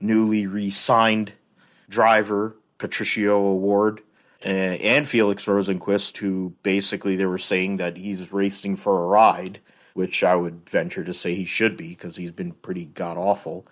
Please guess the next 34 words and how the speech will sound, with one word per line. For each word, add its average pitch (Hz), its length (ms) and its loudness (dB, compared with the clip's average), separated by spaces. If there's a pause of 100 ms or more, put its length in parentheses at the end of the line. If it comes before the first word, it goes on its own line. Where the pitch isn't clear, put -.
(360)
Um, 90 560 2 (380)
I 92 240 2
mean, 95 280 0
you're 95 300 2
gonna 101 260 2
sign 101 360 2
Alexander 98 640 2
Rossi 95 680 2 (400)
to 101 240 2
run 95 380 2
for - 180 -4
them, 90 460 -6 (400)
uh, 90 320 -8
here 92 360 -4
starting 95 480 0
next - 400 -8
year, 98 300 0
and 90 80 -8
I 90 120 -8
figure 95 420 -2
that's 95 400 2 (180)
to 104 100 0
go 95 260 4
and 92 100 -6
replace 90 440 -6
Pato 87 260 -2
O'Ward. 90 640 -2 (380)
I 104 140 4
said 104 240 2
it 95 100 4
on 92 180 0
Grid 98 280 -2
Talk 95 320 2
yesterday, 90 680 -2